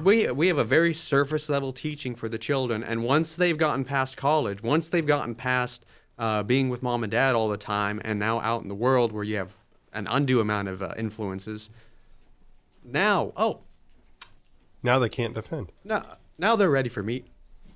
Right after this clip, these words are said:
Speaker 1: Uh, go to the college career class, the young adults class, um, two months, and you're good to go.
Speaker 2: Yep. Yep.
Speaker 1: That's just simply not true.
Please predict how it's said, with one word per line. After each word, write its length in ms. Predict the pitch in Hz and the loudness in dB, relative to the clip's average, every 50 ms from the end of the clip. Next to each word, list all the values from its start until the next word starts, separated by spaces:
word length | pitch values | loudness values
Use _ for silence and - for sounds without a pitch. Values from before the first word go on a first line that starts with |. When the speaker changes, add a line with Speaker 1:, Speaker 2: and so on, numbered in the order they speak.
| - - - | -14 -6 -2
Speaker 1:
Uh, 260 | 147 151 151 147 143 139 - - 160 | 0 2 2 2 0 -2 -6 -4 2
go 120 | 165 214 | 4 4
to 60 | 240 | 6
the 100 | 202 208 | 4 2
college 360 | 202 - 196 202 202 190 - | 0 0 0 0 0 0 -2
career 200 | - - 170 170 165 | -2 -2 -2 -2 -2
class, 340 | 165 - 156 151 151 156 156 | -2 -4 -2 -2 -2 -2 -2
the 100 | - 127 | -2 0
young 180 | 135 156 165 | 0 2 2
adults 260 | 160 143 139 139 139 | 2 2 0 -2 -2
class, 520 | - - - 139 131 127 131 127 - - - | -6 -4 -2 0 0 0 0 -2 -6 -10 -8
um, 500 | 110 120 120 117 113 107 101 101 98 98 - - _ - - | -4 -2 -2 -2 -2 -2 -4 -6 -8 -10 -12 -20 _ -12 -2
two 140 | - 226 233 | 2 2 4
months, 300 | 208 196 196 196 185 - | 4 4 4 2 0 0
and 240 | - 131 131 123 101 - - - - | -2 0 0 0 -2 -6 -12 -20 -14
you're 120 | 117 113 | -8 -2
good 120 | 113 123 123 | -2 -2 0
to 40 | 135 | 2
go. 220 | 135 139 120 - - - _ _ - _ _ _ _ _ _ _ _ _ _ _ _ _ _ _ - - - - | 2 2 2 2 0 -8 _ _ -20 _ _ _ _ _ _ _ _ _ _ _ _ _ _ _ -20 -20 -12 -8
Speaker 2:
Yep. 140 | - 101 - - - - - - - - - - - - - _ - _ _ - _ - | -6 -6 -6 -8 -14 -20 -20 -20 -20 -20 -20 -20 -20 -20 -20 _ -20 _ _ -20 _ -2
Yep. 180 | - 117 - - _ _ _ _ _ - | -2 -2 -2 -2 _ _ _ _ _ -8
Speaker 1:
That's 180 | 120 113 - - | -8 -8 -6 -6
just 160 | 139 127 - | -8 -4 -2
simply 320 | - 147 127 - 120 107 | 0 -2 0 0 -2 -2
not 240 | 101 101 95 95 - | -2 -2 -4 -4 -8
true. 240 | - - - - | -12 -20 -20 -20